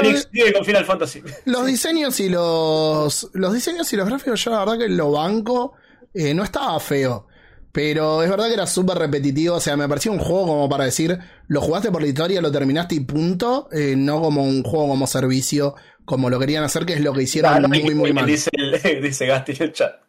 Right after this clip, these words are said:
Speaker 2: ¿Eh?
Speaker 1: Pará, ganó el gaming, dice
Speaker 2: Ganó
Speaker 1: Gasti.
Speaker 2: el gaming.
Speaker 1: <laughs>
Speaker 2: Eh,
Speaker 1: No, no,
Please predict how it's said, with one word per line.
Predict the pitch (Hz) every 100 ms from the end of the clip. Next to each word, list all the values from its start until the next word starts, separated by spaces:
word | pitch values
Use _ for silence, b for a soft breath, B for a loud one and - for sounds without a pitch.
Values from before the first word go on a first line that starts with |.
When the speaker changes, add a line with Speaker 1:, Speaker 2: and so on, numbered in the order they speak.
| _ -
Speaker 2:
¿Eh? | 139 156 294 -
Speaker 1:
Pará, | 113 - 139 143 131 120 113
ganó | 131 135 165
el | 147
gaming, | 143 139 123
dice | 127 135 196
Speaker 2:
Ganó | 220 220
Speaker 1:
Gasti. | 226
Speaker 2:
el | 220 214
gaming. | 190 180 170 180 - 226
Speaker 1:
<laughs> | - -
Speaker 2:
Eh, | 180 170 165 156 151 147 139
Speaker 1:
No, |
no, | 135